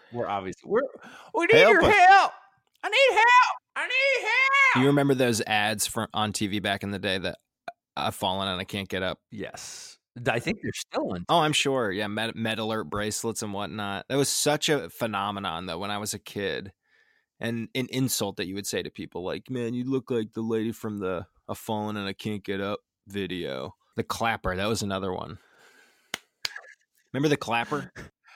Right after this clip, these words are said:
Speaker 1: Those commercials, John, are just so
Speaker 2: There
Speaker 1: bad.
Speaker 2: is a new sensation, like, some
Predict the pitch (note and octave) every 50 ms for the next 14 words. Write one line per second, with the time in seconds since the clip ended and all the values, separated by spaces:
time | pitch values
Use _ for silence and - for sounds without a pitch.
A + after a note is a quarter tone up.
0 | - _ - B2 C3 F3+ G3+ A3+ B3 G#3+ F3 - - G3+ F3+ F3 G3 A#3 B3 -
1 | - G3+ E3 D3+ C#3 A#2 - C#3+ C#3 C3 C3 B2 A#2+ A#2+ A2+ - - B2 C#3 C#3+
2 | C3+ A#2 - C3 D#3+ D#3 D3+ D3+ C#3 C3+ C3 - - - - _ - _ - -
3 | - - - C#3+ A#2+ A2 G#2 G2+ G2+ G2 G2 F#2+ F2+ F2+ E2+ _ _ - G2+ G2+
4 | G#2 D3+ D#3 D3+ D3+ F#2 F2+ D3+ E3 G3+ A#3+ A#3 A#3 C#4+ C4 B3 A3 G3+ G3 G3
5 | G3+ G3 F#3 E3 B2+ - - - F3+ F3 D#3 - - E3 E3+ G#3 G3+ - A#3 G#3+
6 | F#3+ E3 D3+ B2+ G2+ - - - - C#3 B2+ C#3 D3+ D#3